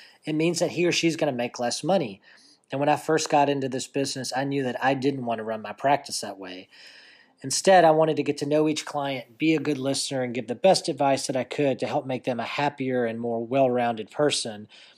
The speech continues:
I do believe in the abundance mentality more than the scarcity mentality, that there's plenty of money to go around and plenty of amazing clients to go around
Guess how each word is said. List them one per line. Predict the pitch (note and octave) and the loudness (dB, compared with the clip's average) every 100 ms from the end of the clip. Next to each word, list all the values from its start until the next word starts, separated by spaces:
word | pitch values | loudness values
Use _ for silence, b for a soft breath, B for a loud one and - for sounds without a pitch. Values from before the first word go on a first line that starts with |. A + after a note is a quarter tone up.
| B B B - D3 | B B B -6 -2
I | |
do | C3+ D3+ | 4 4
believe | D3+ C#3+ C#3+ | 6 4 2
in | C3+ | 0
the | C3 | -2
abundance | A#2+ G#2+ B2+ C#3+ B2+ - - | -4 0 2 2 -2 -4 -8
mentality | A#2+ B2 B2 A#2+ A#2 | -6 -4 -2 -2 -4
more | A2+ A#2 | -6 -4
than | A#2 B2 | -4 -4
the | |
scarcity | B2 - E3 D#3+ D3 B2+ | -4 2 4 4 0 -4
mentality, | A#2 A2 A2+ G#2 G2+ | -8 -8 -8 -6 -8
that | G2+ - | -10 -10
there's | A2 - | -10 -10
plenty | - E3 E3+ E3 | -4 2 6 6
of | C3+ | 4
money | C#3 C3 | 0 -2
to | B2 | -4
go | A2+ B2 | -2 0
around | A#2 A#2+ A2+ A2 G#2+ B B - | 2 0 -2 -4 -8 B B -16
and | A2+ | -16
plenty | - - D3+ C#3 | -10 -4 0 0
of | B2 | -2
amazing | A#2 A#2 B2 A#2 A2+ | -6 -4 -4 -4 -8
clients | - A#2 A2 G2+ - - b b b _ _ | -10 -8 -8 -8 -10 -10 b b b _ _
to | - | -12
go | A2 G#2+ G2+ | -6 -6 -4
around | G2 F#2 | -6 -8